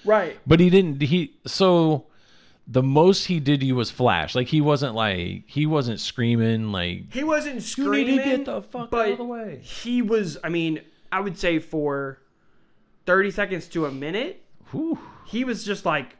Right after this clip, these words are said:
Speaker 1: "Nope, I'm not moving. Like,
Speaker 2: That's
Speaker 1: I
Speaker 2: it.
Speaker 1: am not moving. You have to
Speaker 2: You're
Speaker 1: move."
Speaker 2: wrong.
Speaker 1: Right.
Speaker 2: I, even though I'm obviously wrong, you're wrong.
Speaker 1: Because there's probably a time where you're like, "Okay, cool, I'm gonna stand my ground. Maybe he'll give up right away, and then
Speaker 2: Right.
Speaker 1: I win, or
Speaker 2: Right.
Speaker 1: whatever."
Speaker 2: He could just back it,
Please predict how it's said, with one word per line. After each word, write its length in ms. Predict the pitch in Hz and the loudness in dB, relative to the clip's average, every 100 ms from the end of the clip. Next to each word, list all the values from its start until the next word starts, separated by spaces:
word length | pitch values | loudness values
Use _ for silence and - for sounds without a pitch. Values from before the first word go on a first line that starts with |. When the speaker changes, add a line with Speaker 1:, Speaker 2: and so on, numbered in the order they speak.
| _ _ | _ _
Speaker 1:
"Nope, 400 | 135 135 175 262 - | -14 -4 -2 -2 -6
I'm 100 | 151 | -4
not 180 | 170 156 | -2 -2
moving. 240 | 240 160 - - - | -4 -6 -18 -20 -16
Like, 200 | - 143 - | -10 -10 -8
Speaker 2:
That's 140 | 156 | 0
Speaker 1:
I 80 | 165 | 2
Speaker 2:
it. 160 | 180 | 2
Speaker 1:
am 60 | 185 | 0
not 260 | 180 185 160 | 2 2 0
moving. 320 | 180 165 139 | -2 -4 -6
You 400 | 139 175 220 196 | -6 -6 -4 -6
have 200 | 175 113 | -4 -4
to 40 | 110 | 0
Speaker 2:
You're 300 | 127 143 151 | 4 4 4
Speaker 1:
move." 80 | 143 | 4
Speaker 2:
wrong. 540 | 131 120 113 110 104 - | 2 2 0 -4 -10 -12
Speaker 1:
Right. 260 | 139 196 233 | -4 0 2
Speaker 2:
I, 200 | 131 127 | 0 0
even 320 | 139 165 190 | -2 0 0
though 180 | 185 160 | 2 4
I'm 320 | 147 143 139 139 _ | 4 2 -2 -6 _
obviously 720 | 113 160 170 185 180 170 180 | 2 2 2 0 0 -2 -4
wrong, 680 | 180 180 156 135 127 110 104 - - - _ | 0 2 2 2 -2 -4 -8 -12 -20 -20 _
you're 320 | 104 104 127 117 | -10 -4 -4 -2
wrong. 200 | 101 320 | 0 0
Speaker 1:
Because 300 | 320 262 - - - - - - | 0 -4 -10 -20 -20 -20 -20 -8
there's 280 | 175 320 392 | -2 -2 -2
probably 260 | - - 262 | -8 -4 -4
a 80 | |
time 400 | 165 - 170 180 | -2 -4 -4 -4
where 100 | 185 | -2
you're 120 | 175 160 | 0 0
like, 260 | 143 139 | -2 -4
"Okay, 200 | 190 190 | -2 -2
cool, 200 | - 180 | 0 -2
I'm 120 | 165 180 | 0 -2
gonna 120 | 170 | -4
stand 280 | - 170 156 | -2 -2 0
my 100 | 156 | 0
ground. 480 | 202 220 208 202 | 2 2 2 2
Maybe 260 | 190 190 190 | 2 0 0
he'll 200 | 180 180 | -2 -2
give 220 | 170 302 | -2 -2
up 180 | 294 151 | -2 -2
right 160 | 147 147 | -4 -4
away, 420 | 143 143 139 143 | -4 -4 -4 -4
and 80 | 135 | -2
then 80 | 117 | -2
Speaker 2:
Right. 140 | 87 | -2
Speaker 1:
I 140 | 143 | -6
win, 400 | 139 135 131 131 139 | -8 -10 -12 -14 -10
or 80 | |
Speaker 2:
Right. 120 | - 143 | -8 -6
Speaker 1:
whatever." 180 | 135 | -2
Speaker 2:
He 40 | 160 | 0
could 100 | 156 | 0
just 160 | 135 123 | 0 -2
back 240 | 123 | -2
it, 100 | 120 | -2